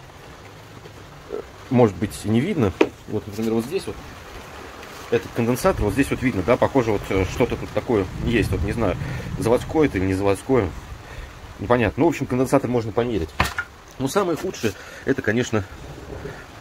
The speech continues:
обмотки, да, то есть, если у вас был перегрев, обмотка там потемнела, ну, вот, где-то, может быть, межвитковое замыкание. Это, конечно, самый худший вариант, но, как правило, с межвитковым мотор,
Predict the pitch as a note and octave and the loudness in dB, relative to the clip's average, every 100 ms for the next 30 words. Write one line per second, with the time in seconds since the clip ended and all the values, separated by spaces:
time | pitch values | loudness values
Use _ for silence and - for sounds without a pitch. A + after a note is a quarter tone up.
0 | - A2+ C3 A#2 - F2 C#3 F#2 - A#2+ | -2 2 6 6 4 0 2 2 -2 0
1 | A#2 A#2 A2 A2+ A#2 A#2 D3 F#3 A2 A2 | 4 4 4 0 0 2 4 4 4 2
2 | G#2+ - G2+ F2+ - A#2+ E3 E3+ G2+ - | 0 2 -2 -2 0 2 4 4 4 0
3 | A2+ G#2 G2 D3+ A#2+ A2 G#2 A2+ A2 A2+ | 0 0 2 2 2 2 0 0 0 0
4 | - A#2+ G#2+ A2+ - F2+ G2 - A2+ - | 4 4 4 0 2 0 0 0 -2 0
5 | A#2 A2 - - G#2 A#2 F#3 - - - | 2 2 0 -4 0 2 2 0 -14 -12
6 | - - - - - E3+ C#3 - C#3+ C3 | -12 -12 -14 -6 2 6 6 6 4 4
7 | G2 - - - - - - - - B2 | 2 -4 -16 -16 -16 -16 -16 -14 -4 0
8 | A#2 A2+ - D#3 C3+ G#2 B2+ | 0 0 4 6 6 4 4